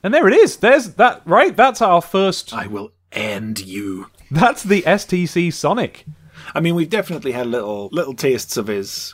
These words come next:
Speaker 2: cocksure cool, but this is like, "Yeah, don't, don't cross me. Watch it, bucko."
Speaker 1: Yeah, and being mean to Tails.
Speaker 2: You know, I've just, uh, noticed on the left-hand panel there, it didn't even really register. 'Cause, I don't know, when I was younger it didn't, but, um, we see how artists struggled with Sonic closing his eyes.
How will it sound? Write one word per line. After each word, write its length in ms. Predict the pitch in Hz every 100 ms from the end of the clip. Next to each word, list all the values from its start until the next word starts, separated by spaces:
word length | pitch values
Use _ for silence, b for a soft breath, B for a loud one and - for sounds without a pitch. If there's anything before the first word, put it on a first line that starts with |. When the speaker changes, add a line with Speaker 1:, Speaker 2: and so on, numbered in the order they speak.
| -
Speaker 2:
cocksure 540 | 185 - - 160 127
cool, 480 | - 156 117 95 92 _
but 220 | 120 -
this 180 | 147 131
is 160 | 117
like, 240 | 113 110 202
"Yeah, 80 | 392
don't, 180 | 453 440 _
don't 260 | 359 311 -
cross 440 | - 277 302 -
me. 220 | 139 - _ -
Watch 320 | 160 190 -
it, 260 | 202 160 143
bucko." 400 | 120 117 101 110
Speaker 1:
Yeah, 300 | 123 123 - _
and 180 | 147 -
being 340 | 143 160 139
mean 320 | 120 127 139
to 100 | 139
Tails. 200 | - 117
Speaker 2:
You 140 | 143 285
know, 40 |
I've 100 | 226
just, 300 | 165 165 -
uh, 120 | 139 131
noticed 360 | 127 120 -
on 120 | 113
the 80 | 104
left-hand 500 | 104 101 - 104 104
panel 280 | 107 107 107
there, 160 | 113 113
it 80 | 113
didn't 180 | 107
even 200 | 104 104 104
really 220 | 101 104
register. 580 | 101 101 101 110 - 151
'Cause, 220 | 240 240
I 100 | 262
don't 100 | 311
know, 60 | 269
when 200 | 330 415
I 60 |
was 160 | 339 151
younger 340 | 170 190 143
it 120 | 104 -
didn't, 300 | 131 113 95
but, 200 | 104 101 _ _ _
um, 260 | 123 113 113
we 120 | 113
see 240 | - 127
how 180 | 117 117 101 117 - -
artists 480 | 110 117 113 - -
struggled 560 | - - 117 107 110
with 140 | 107 -
Sonic 440 | - 110 110 113
closing 440 | - 113 110 107 101
his 140 | 101
eyes. 380 | 95 104 110